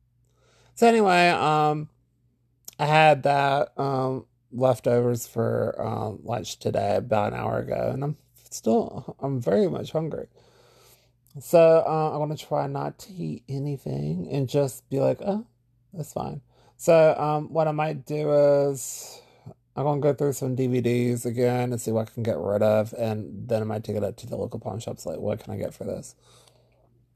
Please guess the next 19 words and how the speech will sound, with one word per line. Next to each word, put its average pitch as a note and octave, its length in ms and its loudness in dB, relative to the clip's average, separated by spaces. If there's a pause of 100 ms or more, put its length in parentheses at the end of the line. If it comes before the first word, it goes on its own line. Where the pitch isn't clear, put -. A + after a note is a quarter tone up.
(240)
And A#2+ 480 0
I'm A#2+ 120 -4
not A#2 160 -4
gonna G#2+ 340 -6 (100)
haggle - 220 -4
on G#2 60 -10
the - 80 -12
price, G#2 320 -6
and, G#2+ 160 -6
like, G#2+ 160 -6
it - 80 -10
just - 200 -14
went - 200 -10
out - 120 -12
my - 220 -10 (240)
face, - 540 -14 (280)
basically. B3+ 840 -4 (840)
So, F#3+ 500 4 (100)
yeah. D3+ 920 -4